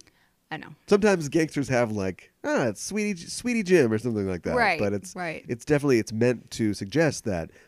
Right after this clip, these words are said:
Speaker 2: there are a lot of these re-, repressed desires and, um,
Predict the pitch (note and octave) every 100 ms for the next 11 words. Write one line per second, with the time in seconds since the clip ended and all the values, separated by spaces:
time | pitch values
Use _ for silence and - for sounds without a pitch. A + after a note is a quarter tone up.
0 | _ A2 F#2+ F#2+ F2+ E2 E2 E2+ E2+ -
1 | _ _ F#2 - F#2 - E2+ F2 D#2+ D#2
2 | D#2 D#2 D#2 C#2+ C#2+ _ _ _ - D#2+
3 | D2+ D2+